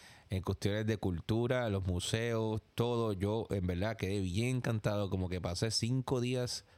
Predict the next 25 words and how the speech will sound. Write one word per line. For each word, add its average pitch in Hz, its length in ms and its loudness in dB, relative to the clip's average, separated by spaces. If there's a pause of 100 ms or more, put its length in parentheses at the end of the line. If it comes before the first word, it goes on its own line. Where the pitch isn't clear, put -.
(120)
ahí, 98 480 -2 (600)
eh, 95 680 0 (240)
cuatro 117 340 2
con 123 140 2
los 117 80 2
muchachos 113 420 0
de 113 100 2
México, 113 600 0 (160)
este, 90 920 -2
que 101 80 -2
estuve 104 240 0
con 110 180 0
ellos 113 160 0
en 110 80 2
un 107 100 2
montón 107 320 0
de 98 120 0
sitios, 101 360 -2
me 90 120 -2
tomé 90 180 -4
fotos 101 260 -2
con 95 220 0
ellos 101 180 0
y 90 40 -4
todo. 107 220 -2